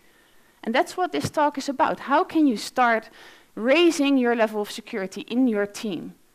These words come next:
Not by a central expert team, but in your own team. So, um, that's when I started to go security all in.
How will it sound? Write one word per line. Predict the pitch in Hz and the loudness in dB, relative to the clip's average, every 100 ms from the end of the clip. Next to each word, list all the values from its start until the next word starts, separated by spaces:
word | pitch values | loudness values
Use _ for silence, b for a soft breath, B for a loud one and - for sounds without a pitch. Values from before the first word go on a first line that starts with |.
| _ | _
Not | 226 330 349 | 0 0 2
by | 247 | 0
a | 226 | 0
central | 226 220 220 196 - | -2 -6 -6 -6 -8
expert | - - 214 208 - - | -10 -10 -10 -10 -16 -12
team, | 233 214 214 190 | -8 -6 -6 -6
but | 180 - | -10 -4
in | 254 247 | 0 0
your | 196 185 | 0 -2
own | 233 285 | 0 -2
team. | - 175 143 - b b b b b b b _ _ _ _ _ _ _ _ - | -4 -10 -12 -16 b b b b b b b _ _ _ _ _ _ _ _ -8
So, | - 262 262 - | 0 2 2 2
um, | 233 220 214 | 2 2 0
that's | 247 - | -2 -2
when | 277 277 294 | -2 2 4
I | 330 | 2
started | - 302 277 294 | 2 2 2 0
to | 262 | -4
go | 220 214 214 | 0 0 0
security | - - 226 202 - 202 | -6 -8 -6 -6 -6 -6
all | 170 | -4
in. | 175 | -6